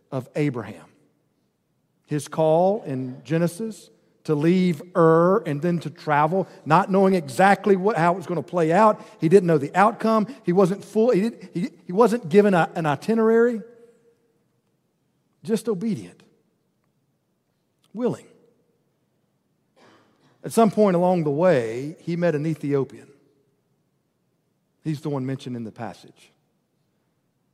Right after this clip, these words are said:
Probably either the C F O or the treasurer, the chancellor of the exchequer, for Candace, which was the title of the queen mother of Ethiopia.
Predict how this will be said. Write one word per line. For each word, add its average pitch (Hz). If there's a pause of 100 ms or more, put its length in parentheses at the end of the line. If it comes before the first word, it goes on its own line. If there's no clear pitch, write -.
(260)
Probably 180
either 165
the 135 (280)
C 190
F 180
O 160 (640)
or 120
the 110
treasurer, 160
the 131
chancellor 170
of 147
the 156
exchequer, 156 (760)
for 127
Candace, 135 (680)
which 151
was 151
the 143
title 180
of 143
the -
queen 180
mother 113 (920)
of 120
Ethiopia. 131